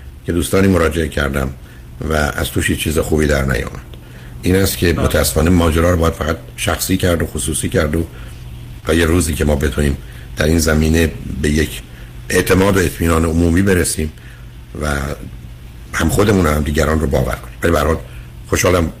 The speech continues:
Speaker 1: شدم که باهاتون صحبت کردم. متاسفم که با آخر وقتم رسیدم و ناچار باید خداحافظی کنم.
Speaker 2: سپاسگزارم از توضیحی که دادید و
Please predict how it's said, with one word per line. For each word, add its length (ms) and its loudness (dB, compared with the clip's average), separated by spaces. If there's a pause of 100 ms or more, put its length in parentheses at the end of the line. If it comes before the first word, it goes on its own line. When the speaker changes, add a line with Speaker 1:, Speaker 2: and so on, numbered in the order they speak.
(100)
Speaker 1:
شدم 200 0
که 60 -4
باهاتون 240 0
صحبت 300 0
کردم. 180 4
متاسفم 400 0
که 80 -10
با 120 0
آخر 180 -2
وقتم 340 0
رسیدم 240 -2
و 20 2
ناچار 340 -2
باید 240 0 (640)
خداحافظی 420 0
کنم. 220 -16
Speaker 2:
سپاسگزارم 680 2
از 100 2 (320)
توضیحی 420 2
که 120 -2
دادید 420 0
و 20 0